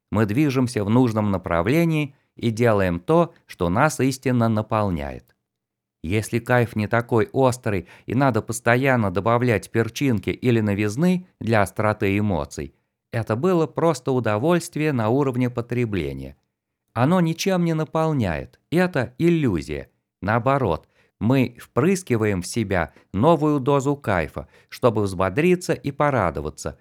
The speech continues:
но на утро энергию заберут с процентами. Я составила свой так называемый список радостей,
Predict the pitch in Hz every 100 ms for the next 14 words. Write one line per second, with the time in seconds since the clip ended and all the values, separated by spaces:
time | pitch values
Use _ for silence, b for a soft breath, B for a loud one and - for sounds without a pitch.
0 | _ _ _ - 101 110 87 90 156 175
1 | 175 160 - 143 135 143 131 131 131 -
2 | 92 90 90 92 117 123 - 110 110 -
3 | 69 67 - - - _ _ _ _ _
4 | _ _ _ 90 113 120 131 127 175 175
5 | 156 139 131 143 143 123 127 113 107 117
6 | 160 170 156 147 - 151 147 151 - 135
7 | 92 67 69 -